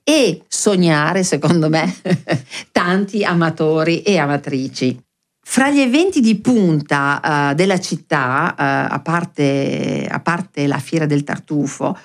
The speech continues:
bisogna anche far notare che c'è, eh, c-, c'è il Palio degli Asini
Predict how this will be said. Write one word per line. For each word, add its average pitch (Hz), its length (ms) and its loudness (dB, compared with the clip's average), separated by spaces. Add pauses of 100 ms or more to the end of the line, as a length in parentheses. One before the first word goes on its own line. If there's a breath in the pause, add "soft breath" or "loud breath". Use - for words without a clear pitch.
(380 loud breath)
bisogna 214 580 2
anche 190 460 0
far 180 220 -2
notare 220 560 0
che 254 140 -2
c'è, 190 340 -2
eh, 170 320 0
c-, - 220 -10
c'è 190 520 2
il 170 280 2
Palio 320 360 2
degli 175 220 2
Asini 190 420 0